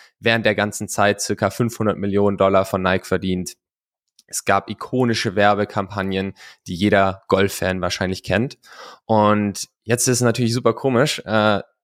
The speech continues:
Tiger Woods ohne seinen Nike-Swoosh auf dem T-Shirt auf dem Golfplatz zu sehen. Da haben sich natürlich alle gefragt, was er als nächstes tragen wird. Und das wurde jetzt letzte Woche bekannt gemacht. Und zwar gibt's eine Partnerschaft zwischen Tiger Woods und der Golfmarke TaylorMade,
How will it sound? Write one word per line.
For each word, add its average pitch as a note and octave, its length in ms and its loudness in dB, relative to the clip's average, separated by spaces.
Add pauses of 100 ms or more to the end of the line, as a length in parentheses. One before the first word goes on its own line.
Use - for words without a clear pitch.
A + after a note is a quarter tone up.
(100)
Tiger A2+ 320 2
Woods B2 320 -2
ohne B2 500 2
seinen G#2 380 0
Nike-Swoosh A2 720 0
auf F#2+ 160 -6
dem G2 120 -6
T-Shirt A2 460 0
auf G2 140 -4
dem G#2 80 -4
Golfplatz - 500 0
zu F2 80 -4
sehen. F#2+ 300 0 (340)
Da F#2+ 60 -2
haben F#2 80 2
sich G2 100 -2
natürlich G2+ 320 0
alle G2+ 160 -2
gefragt, G2+ 400 -2
was F#2+ 140 -4
er E2+ 80 -6
als - 180 -4
nächstes G2+ 380 0
tragen F2+ 380 0
wird. D#3+ 200 2 (380)
Und G3 180 0
das - 160 2
wurde G2+ 160 2
jetzt - 480 0
letzte G2+ 400 0
Woche G2 420 0
bekannt B2+ 360 -4
gemacht. F#2 360 -4
Und F2+ 120 -10
zwar G2 200 -2
gibt's F#2 200 -10
eine F2 180 -10
Partnerschaft - 720 -4
zwischen F2+ 360 -2
Tiger F#2+ 360 0
Woods - 240 0
und F#2 140 -6
der F2+ 120 2
Golfmarke F#2+ 560 0
TaylorMade, G#2 640 0